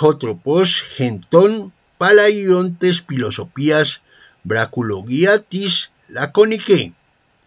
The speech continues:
Caide caitu pitacu idiai periepedeto tuto torrema, gencomias domenon, upoton sopon, tocalepon gelton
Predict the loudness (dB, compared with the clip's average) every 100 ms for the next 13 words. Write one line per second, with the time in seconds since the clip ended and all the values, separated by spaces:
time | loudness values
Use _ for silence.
0 | _ _ _ -12 -10 -4 0 2 4 2
1 | 2 0 0 0 -6 -14 -4 -2 -2 -4
2 | -6 -6 -4 -6 -6 -10 -10 -10 -8 -6
3 | -8 _ _ _ _ -4 -2 -2 4 6
4 | 6 4 4 4 0 -2 -6 -6 -10 -20
5 | -12 -8 -2 0 0 -2 -6 -6 -6 -2
6 | -4 -6 -14 _ _ -2 2 4 4 4
7 | 2 2 2 0 2 2 2 0 -4 _
8 | -10 -10 -8 -10 -6 -2 2 2 4 2
9 | 2 0 -8 _ _ _ _ -8 -6 -6
10 | -6 -8 -8 0 2 2 2 -2 0